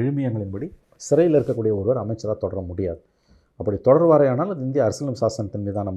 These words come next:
மோசடி என்று தெளிவாக உச்சநீதிமன்றம், சென்னை உயர்நீதிமன்றம் தெரிவித்தது. யா-, மறுபடியும் அதுல அந்த கேஸை போட்டது வந்து முன்னாள் அமைச்சர் ஜெ-, ஜெயக்குமாரோட மகன் ஜெயபிரதீப்னு நினைக்கிறேன் பேர். அவங்க ம-,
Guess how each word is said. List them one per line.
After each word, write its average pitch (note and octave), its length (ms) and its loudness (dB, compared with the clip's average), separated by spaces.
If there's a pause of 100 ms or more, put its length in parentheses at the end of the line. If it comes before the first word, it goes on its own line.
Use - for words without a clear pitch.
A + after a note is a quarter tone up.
மோசடி A#2+ 440 2
என்று C3 120 -4 (100)
தெளிவாக A#2 400 0
உச்சநீதிமன்றம், F#2+ 480 -6 (380)
சென்னை A#2 240 -2
உயர்நீதிமன்றம் G2 600 -4
தெரிவித்தது. F#2 400 -10 (920)
யா-, C#3 180 2
மறுபடியும் D#3+ 340 6
அதுல C3+ 200 6
அந்த A#2+ 180 6
கேஸை D#3 300 6
போட்டது B2+ 360 6
வந்து G#2 200 0 (200)
முன்னாள் G#2 360 0
அமைச்சர் G2 300 -4 (120)
ஜெ-, F2+ 100 -10 (100)
ஜெயக்குமாரோட G2+ 480 0 (300)
மகன் F2 260 -6 (240)
ஜெயபிரதீப்னு A2 600 -2
நினைக்கிறேன் D#2+ 420 -12
பேர். F#2 120 -20 (580)
அவங்க F#3 200 0
ம-, D#3 240 8